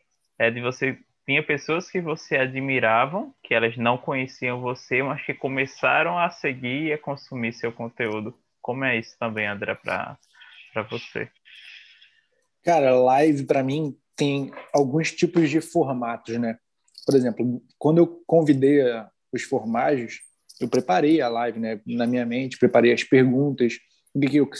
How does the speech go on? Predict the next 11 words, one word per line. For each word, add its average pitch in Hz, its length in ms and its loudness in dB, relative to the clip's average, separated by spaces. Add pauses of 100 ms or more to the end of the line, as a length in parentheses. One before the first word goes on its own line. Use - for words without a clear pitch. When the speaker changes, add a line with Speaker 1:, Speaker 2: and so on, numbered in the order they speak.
(120)
Speaker 2:
queria 139 240 2
saber 123 300 0
deles, 135 500 0 (240)
como 127 140 -6
é 131 40 -4
que 143 100 0
o 135 120 -2
nosso 135 400 -8
conteúdo 131 680 2 (300)
se - 160 -12
conectava. 135 800 0